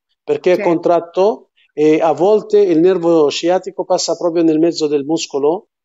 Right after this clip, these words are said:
Speaker 1: e quindi
Speaker 2: Sì.
Speaker 1: stringe anche il nervo sciatico e d-, dà dei
Speaker 2: Quindi
Speaker 1: te-, di,
Speaker 2: che
Speaker 1: dolore
Speaker 2: conflitti viene
Speaker 1: terribile.
Speaker 2: legato,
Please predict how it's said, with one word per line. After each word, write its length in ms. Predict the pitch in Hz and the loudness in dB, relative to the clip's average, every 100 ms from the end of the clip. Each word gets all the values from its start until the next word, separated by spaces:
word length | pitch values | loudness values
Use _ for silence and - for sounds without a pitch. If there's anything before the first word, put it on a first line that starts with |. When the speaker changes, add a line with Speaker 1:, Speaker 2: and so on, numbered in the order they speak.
| _ | _
Speaker 1:
e 140 | - 135 | -6 0
quindi 300 | 170 170 156 | 2 2 0
Speaker 2:
Sì. 80 | - | 0
Speaker 1:
stringe 360 | 175 190 156 | 0 2 2
anche 340 | 165 160 - 165 | 0 0 -2 -2
il 280 | 156 156 | -2 -2
nervo 240 | 147 151 143 | -2 -2 -4
sciatico 640 | 131 156 151 151 - 160 | -2 -2 -2 -4 -4 -2
e 180 | 143 123 | 0 -2
d-, 180 | 120 123 | -4 -6
dà 240 | 120 143 | -2 -2
dei 240 | 127 131 120 | 0 -2 -2
Speaker 2:
Quindi 0 | |
Speaker 1:
te-, 240 | 139 127 123 | -4 -4 -4
di, 120 | 127 | -4
Speaker 2:
che 160 | 143 254 | -4 -6
Speaker 1:
dolore 380 | 147 170 170 | 0 2 2
Speaker 2:
conflitti 100 | 156 | 0
viene 180 | 147 135 | -2 -4
Speaker 1:
terribile. 160 | 113 107 | -6 -10
Speaker 2:
legato, 480 | - - _ - | -14 -20 _ -20